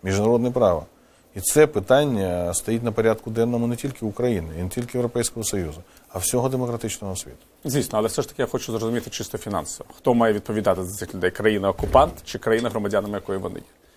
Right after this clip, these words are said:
Speaker 2: І що ми можемо для цих людей з
Speaker 1: Ми
Speaker 2: цієї точки зору
Speaker 1: відповідаємо
Speaker 2: зробити?
Speaker 1: за громадян України і маємо це робити, е, не дивлячись на ті виклики, які у нас є. Це українські громадяни, ми маємо про них дбати. Це, це ми, це,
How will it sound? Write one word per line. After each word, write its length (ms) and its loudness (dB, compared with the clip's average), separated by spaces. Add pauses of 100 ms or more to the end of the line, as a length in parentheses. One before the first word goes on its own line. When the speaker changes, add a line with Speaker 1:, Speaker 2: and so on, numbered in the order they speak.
(260)
Speaker 2:
І 60 -8
що 180 4
ми 60 4
можемо 320 0
для 100 -4
цих 160 -2
людей 200 6
з 40 4
Speaker 1:
Ми 60 2
Speaker 2:
цієї 180 0
точки 100 -2
зору 120 2
Speaker 1:
відповідаємо 640 2
Speaker 2:
зробити? 280 0
Speaker 1:
за 200 2
громадян 480 0
України 480 -2 (680)
і 120 -4
маємо 360 4
це 180 -2
робити, 440 -2
е, 260 -4 (540)
не 140 -2
дивлячись 420 0
на 80 -2
ті 100 -6
виклики, 380 -4
які 140 -6
у 80 -2
нас 240 -6
є. 100 -14 (420)
Це 120 0
українські 440 0
громадяни, 540 0 (120)
ми 120 -4
маємо 280 0
про 180 -6
них 140 -2
дбати. 460 2 (480)
Це, 680 0 (220)
це 200 -4
ми, 260 -2 (580)
це, 100 -18